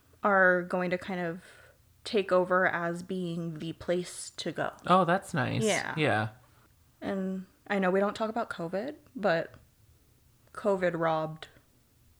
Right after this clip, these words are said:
Speaker 1: me of a lot of time with them,
Speaker 2: Oh, yeah.
Speaker 1: unfortunately.
Speaker 2: It, a lot of different people, you know,
Speaker 1: Yeah.
Speaker 2: that covid was a bitch, man.
Speaker 1: Yeah.
Speaker 2: But that's why we don't bring it up on the pod.
Speaker 1: Ever.
Speaker 2: Ever
Speaker 1: We
Speaker 2: again.
Speaker 1: never do that.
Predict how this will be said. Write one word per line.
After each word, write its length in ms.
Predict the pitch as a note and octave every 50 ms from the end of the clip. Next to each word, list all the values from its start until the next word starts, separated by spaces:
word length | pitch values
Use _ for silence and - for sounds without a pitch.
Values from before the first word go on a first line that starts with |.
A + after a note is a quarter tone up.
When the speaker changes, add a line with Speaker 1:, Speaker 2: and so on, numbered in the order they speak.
| _ _ -
Speaker 1:
me 220 | G3 F#3 F3 E3
of 140 | D3+ D#3+ E3
a 40 | E3+
lot 220 | D#3 D#3+ D3+ D3 -
of 100 | - -
time 240 | - - E3 E3+ F3+
with 160 | F3+ F#3 -
them, 260 | - - - G3+ F#3+ - _ _ _ _ -
Speaker 2:
Oh, 280 | G#3 - B2 B2+ A#2+ A2
yeah. 480 | G#2+ F2+ G2 A2 A#2 A2+ G#2+ F#2 F#2
Speaker 1:
unfortunately. 160 | G2 - - - - _ _ _ -
Speaker 2:
It, 280 | - - A#2+ E2+ G#2+
a 40 | A#2
lot 360 | B2 A#2+ A#2 A#2+ A2+ A2+ C#3
of 80 | D3 C#3+
different 360 | A#2 A#2 A2 - A2 G#2 A#2+
people, 460 | - B2 A2 A2 - G#2+ G#2 G#2 G#2 - - _ _ _ _ - - - - - - - C3+ B2+ _ -
you 140 | C3 B2 A#2+
know, 340 | A2+ A2 A2+ A#2 A#2 A#2+ A#2 - -
Speaker 1:
Yeah. 100 | A#2+ G#2+
Speaker 2:
that 280 | A#2+ B2 - - - - - - - - - - - -
covid 280 | - B2+ B2+ D3 D#3
was 140 | C#3 A#2+ -
a 60 | E2+
bitch, 460 | - - - G#2+ B2 C3+ - - - -
man. 280 | G2+ F#2+ G#2 A2+ A#2+ - - -
Speaker 1:
Yeah. 300 | - G3+ F#3+ F#3 F#3 F#3 -
Speaker 2:
But 220 | - C#3 C#3+ C#3
that's 200 | D3+ D#3 D#3 -
why 120 | - F3 E3+
we 80 | E3+
don't 180 | D#3+ D#3+ D3 C#3
bring 160 | D3+ D3 D3
it 60 | C#3+ C3+
up 160 | C3+ C3 C3
on 120 | B2 B2 B2
the 60 | A2+
pod. 580 | - - - A2+ G#2+ G#2 F2+ D#2 E2+ B2 B2+ - - - - _ _ _ _ _ - - _ _ -
Speaker 1:
Ever. 580 | A3 G#3+ G3+ F#3+ F#3 F#3+ D#3+ C3 D#3 E3 A3+ A#3
Speaker 2:
Ever 420 | - - - D#3 C#3 D#3 D#3 D#3+ E3 D#3+
Speaker 1:
We 120 | D#3 C#3
Speaker 2:
again. 280 | C#3+ C#3+ C3 C3 B2+ A#2+
Speaker 1:
never 320 | A#2+ A3+ A3+ A3 G#3 G#3
do 200 | F#3+ F3+ E3 D3
that. 600 | - D#3+ - E3+ - A3+ B3+ - C#4 - - -